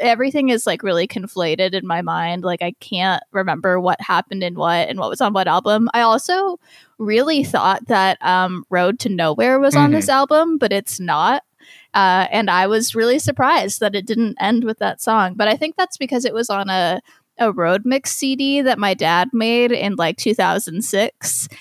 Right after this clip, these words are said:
Speaker 1: And so we took this road trip, and there were a lot of songs that was, like, that and, like, um, Hazy Shade of Winter by the Bangles,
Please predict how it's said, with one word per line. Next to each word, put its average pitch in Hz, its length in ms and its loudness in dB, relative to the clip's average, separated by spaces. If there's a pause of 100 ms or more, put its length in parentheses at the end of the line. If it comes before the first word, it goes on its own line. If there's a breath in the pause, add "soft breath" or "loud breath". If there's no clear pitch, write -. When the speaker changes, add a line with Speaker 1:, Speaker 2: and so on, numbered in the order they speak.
(160 loud breath)
Speaker 1:
And 208 180 0
so 196 300 2
we 202 100 2
took 240 180 -2
this 202 220 -4
road 196 240 -2
trip, 214 300 0
and 208 100 -4
there 190 100 2
were 185 60 2
a 185 80 2
lot 190 160 2
of - 60 -4
songs 208 260 -2
that 196 100 -2
was, 220 140 -2
like, 214 180 -2
that 226 400 4
and, 214 140 -2
like, 180 340 0
um, 185 240 0
Hazy 240 500 -2
Shade 220 260 0
of 175 100 -2
Winter 202 400 -2
by 196 140 0
the 190 100 -2
Bangles, 208 960 -2